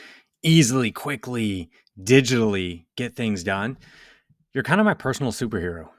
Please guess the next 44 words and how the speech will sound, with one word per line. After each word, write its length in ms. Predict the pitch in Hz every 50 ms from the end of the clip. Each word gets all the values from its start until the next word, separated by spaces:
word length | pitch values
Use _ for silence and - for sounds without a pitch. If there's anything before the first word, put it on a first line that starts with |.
| _ _ _
uh, 360 | - 113 101 98 95 95 92 87
to 120 | - 113
be 140 | 95 101 92
completely 320 | 110 95 95 95 92 92
honest. 460 | 90 92 90 87 82 80 - - - - _ _ - _ _ _ _ _ -
I 500 | 110 107 117 123 131 135 139 139 131 123 -
am 380 | 120 117 113 110 110 104 101 -
fairly 600 | - _ _ _ - - 160 147 156 160 160 160
digital 280 | 117 131 131 117 120 113
native. 400 | 107 104 98 101 131 151 135 - _ _ _
I 140 | - 107 104
don't 260 | 92 120 110 107 - _ -
ever, 440 | 123 127 117 123 127 127 120 117 -
well, 380 | 131 123 131 123 113 104 107 -
rarely 540 | 131 120 139 170 190 202 202 185 170 160 -
ever 260 | 147 143 117 123 117
do 140 | 104 117 117
I 100 | 110 104
touch 240 | - 117 110 -
paper. 560 | - - 110 98 85 - 117 143 165 156 - - _ -
Uh, 220 | 113 113 113 113 117
rarely 300 | 127 151 180 185 170 160
ever 140 | 151 143 135
do 100 | 117 131
I 80 | 120
pick 200 | 127 - 127 -
up 80 | 127 -
the 100 | - 104
phone 340 | - - - 131 127 127 120
to 80 | 117 -
call 320 | - 117 110 107 104 104
anyone. 480 | 101 95 92 92 90 90 95 104 131 - - - - - _ -
I 80 | 143
wanna 180 | 147 185 175 -
click, 400 | - - - - 160 160 - -
swipe, 600 | - - - 120 120 127 131 139 135 131 - - - _ _ _ _ -
thumbs 300 | 160 147 143 139 117 120
up, 280 | 123 117 117 113 - _ _ -
and 200 | - 123 110 107
be 120 | 104 113 101
done 280 | 90 113 104 101 98
with, 220 | 98 92 87 82 - -
with 260 | 104 101 98 92 90
things. 440 | - 127 113 104 90 82 80 - -